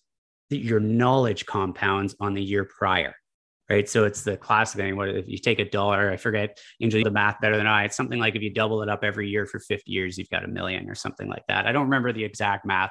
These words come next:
but it's exponential. The same principle needs to be applied to knowledge,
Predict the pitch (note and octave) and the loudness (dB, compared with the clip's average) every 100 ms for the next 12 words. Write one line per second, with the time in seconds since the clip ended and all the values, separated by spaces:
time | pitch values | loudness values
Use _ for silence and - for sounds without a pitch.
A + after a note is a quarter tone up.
0 | - G2 G#2 B2+ A2+ - F#2+ F#2+ - - | -4 -6 -4 -2 -2 -4 -6 -6 -6 -10
1 | - _ - _ - A2+ - C#3+ F3+ F3+ | -12 _ -20 _ -12 -8 -4 -2 -2 -4
2 | D3 C3+ - A#2 A2 G#2 - G#2+ G2 - | -4 -4 -2 -2 -2 -4 -6 -6 -6 -4
3 | G2+ F#2+ F#2+ F#2 F#2+ F#2+ F#2+ F2+ F2 E2 | -2 0 -2 -6 -10 -8 -6 -6 -6 -10
4 | - - | -12 -12